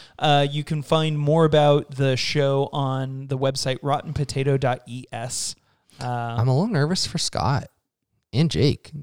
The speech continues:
Speaker 2: They're both on that cruise.
Speaker 1: They're both on the, maybe they'll be on the Corona cruise.
Speaker 2: Exactly. I know.
Speaker 1: Yeah. Well,
Speaker 2: I, I hope they make it back.
Speaker 1: I hope that the only Corona they experience on this cruise is the,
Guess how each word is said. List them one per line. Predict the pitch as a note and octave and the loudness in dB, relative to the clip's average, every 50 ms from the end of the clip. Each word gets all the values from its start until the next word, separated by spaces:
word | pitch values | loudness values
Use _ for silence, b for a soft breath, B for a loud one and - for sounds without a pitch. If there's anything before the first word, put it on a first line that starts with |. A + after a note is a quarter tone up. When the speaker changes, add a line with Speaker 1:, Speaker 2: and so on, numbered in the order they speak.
| - _ _ | -16 _ _
Speaker 2:
They're | A2+ G#2+ | -2 2
both | G#2 A2+ A2+ - | 4 4 4 4
on | C3+ C3 | 2 2
that | B2 A2 - _ | 2 0 0 _
cruise. | - - F2 E2 F2 G2+ C3+ | -4 -2 0 0 2 2 4
Speaker 1:
They're | D#3+ D#3 | 2 4
both | D3 E3 E3+ E3+ | 6 6 6 6
on | G3+ G3 | 4 2
the, | E3+ D3+ - | 2 0 2
maybe | D3+ D#3+ F3 F#3+ G#3+ | 4 4 4 6 4
they'll | A3+ F#3 G3+ G3 F#3 F3+ E3+ | 4 6 6 6 8 6 6
be | D#3 C#3 E3 D#3 D#3 D#3 D#3 D3+ D#3 - | 4 2 0 0 2 2 2 0 0 0
on | - D#3 D3 C#3+ C#3+ C#3+ | 0 0 0 0 0 2
the | C#3 C#3 C3+ C3 | 2 2 2 0
Corona | - - D3 C#3+ D#3 F3 F3 | -2 -2 -2 -2 -2 -2 -4
cruise. | C#3 - - A#2+ A2 G#2+ G#2+ - - - - | -6 -6 -6 -6 -6 -6 -6 -6 -6 -2 -2
Speaker 2:
Exactly. | A2 G2 G2+ G2+ G2+ C#3+ - - A#2+ E2+ B1+ - | -2 2 4 4 4 4 4 2 0 0 0 -2
I | - D#2+ G2 | -2 -2 0
know. | A2 A#2+ C3 A2+ D#2 C2+ B1 - _ | 2 2 2 2 0 -4 -8 -10 _
Speaker 1:
Yeah. | C#3 C#3+ C#3+ B2+ B2 | -2 -2 -2 -2 -2
Well, | A#2+ C3 D3 D3+ D#3+ D#3 D#3 - - | 0 2 4 6 6 4 2 -2 -2
Speaker 2:
I, | - | 4
I | - | 4
hope | A#2+ A#2+ | 4 6
they | - D3 | 6 4
make | C3+ A#2+ A#2+ - | 6 6 4 4
it | G#2 F2 _ | 2 0 _
back. | E2 F#2+ A2+ G2 E2+ - _ - - _ _ _ - | 2 2 4 2 2 0 _ -16 -20 _ _ _ 0
Speaker 1:
I | D3 F3+ G#3 | 2 2 4
hope | A3 F#3+ F#3+ A#3+ A#3+ A#3 - | 4 4 4 4 4 2 2
that | D#3+ E3+ D#3+ D3+ A#2+ C#3+ | 4 4 4 4 4 2
the | D3 D3+ | 0 0
only | - D3+ E3 E3+ F3+ F3+ | 0 -2 -4 -2 -4 -4
Corona | - - - D#3+ D3+ D3 C#3+ C#3+ D3 C#3+ | -6 -4 -2 -2 0 0 0 0 0 0
they | C3 C#3+ C3 C3+ | 0 -2 -4 -4
experience | C3 - - - D3+ C#3+ C#3 C#3+ C#3 C3 - | -4 -6 -6 -4 -4 -4 -2 -2 -4 -2 -4
on | D#3 D3 | -4 -2
this | C#3+ C#3 C3 | -2 -4 -4
cruise | - - - D3 C#3+ D3 C#3+ C#3 C3 C3 - | -4 -2 0 2 2 2 2 0 -2 -4 -6
is | - C#3 C3+ B2+ C3 B2+ B2+ B2+ B2+ B2+ | -6 -4 -4 -2 -2 -4 -4 -8 -8 -6
the, | B2 B2+ A#2+ A#2+ A#2+ A#2+ A#2+ A#2+ B2 B2+ | -6 -6 -4 -4 -4 -6 -4 -4 -6 -6